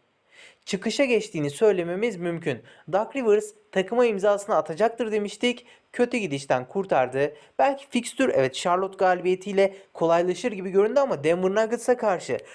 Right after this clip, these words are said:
son şampiyona karşı aldıkları yüz on iki doksan beşlik görkemli galibiyet Milwaukee'nin bir kez daha gücünün göstergesi olmuştu. Giannis Antetokounmpo otuz altı sayı, on sekiz rebound, beş asist oynadı bu karşılaşmada ve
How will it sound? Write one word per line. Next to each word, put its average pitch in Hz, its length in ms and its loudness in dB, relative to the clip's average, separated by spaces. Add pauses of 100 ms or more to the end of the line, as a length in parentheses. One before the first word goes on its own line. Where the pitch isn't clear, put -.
(100)
son 220 260 2
şampiyona 226 540 2
karşı 202 360 2
aldıkları 214 400 2
yüz 185 140 -4
on 233 80 2
iki 233 160 -4
doksan 175 360 2
beşlik 151 360 -6
görkemli 196 540 2
galibiyet 165 680 2 (240)
Milwaukee'nin 160 640 0 (240)
bir 240 160 2
kez 160 220 2
daha 139 180 2
gücünün 165 560 -4 (220)
göstergesi 165 760 2
olmuştu. 147 600 0 (260)
Giannis 156 400 0
Antetokounmpo 185 680 0
otuz 180 200 -6
altı 185 260 0
sayı, 214 160 2
on 208 120 0
sekiz 202 400 -4
rebound, 180 300 0 (140)
beş 220 220 2
asist 190 360 -2
oynadı 185 260 2
bu 175 60 -8
karşılaşmada 180 760 0
ve 135 260 2